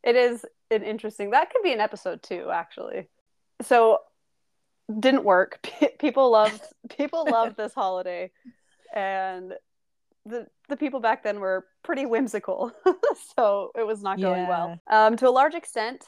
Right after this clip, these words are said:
Speaker 1: the traditions of Samhain were exported to North America, Australia, and New Zealand by Irish, Scottish, Welsh, English, and Breton immigrants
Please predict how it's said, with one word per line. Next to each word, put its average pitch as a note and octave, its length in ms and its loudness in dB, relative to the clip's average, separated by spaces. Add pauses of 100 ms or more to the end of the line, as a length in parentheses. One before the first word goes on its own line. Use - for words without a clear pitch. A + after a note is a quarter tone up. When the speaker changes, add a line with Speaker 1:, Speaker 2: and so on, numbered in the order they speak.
(120)
Speaker 1:
the A3+ 80 -6
traditions A3 420 -6
of A3 120 -8
Samhain G3 380 0
were G3+ 140 -6
exported G#3 520 -6
to G#3+ 60 -12
North C#4+ 260 -4
America, C4+ 420 -6
Australia, G#3+ 840 -2
and G3 160 -8
New G3 140 -10
Zealand G#3 520 -10
by F3 340 -2 (100)
Irish, G3+ 360 0
Scottish, F#3+ 440 -4
Welsh, F#3 360 -2
English, F#3+ 340 -8
and F3 160 -12
Breton F3+ 320 -4
immigrants G#3+ 640 -10